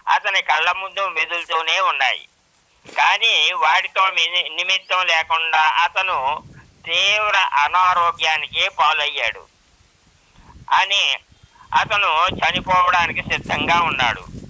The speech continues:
తనకు మరణం తప్పదు అని తెలుసుకున్నాడు. తను జయించిన రాజ్యం, సంపద ఏదీ తన వెంట రాదని గ్రహించాడు.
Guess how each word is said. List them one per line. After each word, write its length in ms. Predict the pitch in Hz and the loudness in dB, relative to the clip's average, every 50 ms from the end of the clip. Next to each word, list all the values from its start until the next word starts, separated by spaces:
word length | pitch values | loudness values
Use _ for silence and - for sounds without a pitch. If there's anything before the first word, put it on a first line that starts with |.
| - - - - - - - - - - - - - - - 170 | -14 -14 -14 -14 -16 -16 -16 -16 -16 -18 -14 -12 -12 -4 -2 0
తనకు 600 | 185 196 208 - - 220 208 175 143 147 170 170 - - _ _ - | 0 0 0 -2 0 0 0 2 2 2 0 0 -4 -8 _ _ -6
మరణం 600 | 135 143 156 165 175 180 190 196 202 202 196 185 180 - - - - - - - - - 160 | -2 0 2 2 2 0 0 0 0 -2 -4 -6 -8 -12 -18 -20 -20 -20 -20 -8 -2 0 0
తప్పదు 540 | 165 - - - 175 170 165 180 190 185 - - 175 | 0 0 0 -2 -2 0 0 -2 -2 -2 -2 0 0
అని 180 | 180 185 190 | 0 0 -2
తెలుసుకున్నాడు. 720 | 190 - 185 160 151 - - 160 151 143 135 123 113 - - - - - - - - - - - - - - - - - - - - - - - - - - | -2 -2 -2 -2 -2 -4 -4 -4 -2 0 2 2 2 0 -4 -8 -10 -8 -8 -8 -6 -8 -8 -10 -12 -18 -16 -16 -16 -16 -16 -18 -18 -16 -16 -14 -14 -10 -4
తను 240 | - 185 202 196 190 | -2 -2 0 0 0
జయించిన 640 | 180 156 151 156 170 185 190 190 190 208 202 196 | 0 0 0 0 0 0 0 -2 -2 -4 -2 0
రాజ్యం, 720 | 196 180 156 143 151 160 165 - - 160 165 160 160 151 151 - - - - - - - - | 0 2 2 2 2 2 2 0 -2 -2 0 0 -2 -2 -4 -8 -14 -18 -18 -18 -16 -6 -2
సంపద 400 | - 143 151 160 - 170 160 160 160 156 151 147 143 - - - - - - | 0 0 0 0 0 0 0 2 2 2 4 2 2 0 -2 -8 -16 -18 -8
ఏదీ 480 | - 139 156 170 185 185 - 202 202 202 196 - 196 | -2 0 2 2 2 0 0 0 0 2 2 0 0
తన 100 | 175 180 | 0 2
వెంట 360 | 170 156 151 160 160 - - | 2 2 2 0 0 0 0
రాదని 680 | 190 180 170 160 165 170 165 160 160 160 160 175 190 - | 0 2 2 2 2 2 2 0 2 2 0 0 0 0
గ్రహించాడు. 640 | 165 156 151 151 165 156 - 151 139 127 107 - | 0 0 0 0 -2 -4 -4 -2 -2 -2 -2 -4